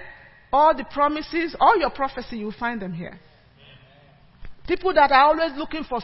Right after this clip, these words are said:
signs, for prophecy, somebody to touch me, oh, ha! You're looking for deception. Listen to what the scripture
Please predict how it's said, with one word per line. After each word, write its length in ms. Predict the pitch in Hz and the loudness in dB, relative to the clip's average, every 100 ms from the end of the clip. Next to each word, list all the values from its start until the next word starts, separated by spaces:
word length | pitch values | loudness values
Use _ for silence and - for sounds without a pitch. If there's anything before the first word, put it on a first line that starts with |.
| - | -4
signs, 460 | 285 330 294 240 202 | 0 2 2 -2 -4
for 140 | 247 | -6
prophecy, 580 | - 302 302 277 - 214 | 0 0 0 -6 -8 -10
somebody 360 | 285 302 285 | -4 -2 -2
to 120 | 294 233 | -4 -8
touch 360 | 285 294 - | -2 -2 -2
me, 160 | 277 233 | -6 0
oh, 400 | 262 320 330 285 | 2 4 2 0
ha! 560 | 233 330 330 294 202 - - - - - _ _ _ _ - _ - | 2 4 4 2 -2 -8 -20 -20 -20 -20 _ _ _ _ -20 _ -8
You're 180 | 240 254 | -4 -2
looking 280 | 311 311 285 | -2 -8 -4
for 120 | 226 | -4
deception. 680 | 185 - 247 233 - 180 - _ _ _ - - 220 208 _ _ _ _ _ _ _ _ _ _ _ _ _ _ _ _ _ _ - | -4 -8 -8 -8 -10 -14 -18 _ _ _ -20 -20 -20 -20 _ _ _ _ _ _ _ _ _ _ _ _ _ _ _ _ _ _ -6
Listen 320 | 302 359 349 | -4 -2 -2
to 80 | 269 | 0
what 180 | 277 247 | -2 -2
the 40 | |
scripture 440 | - - - 254 | -8 -12 -8 -8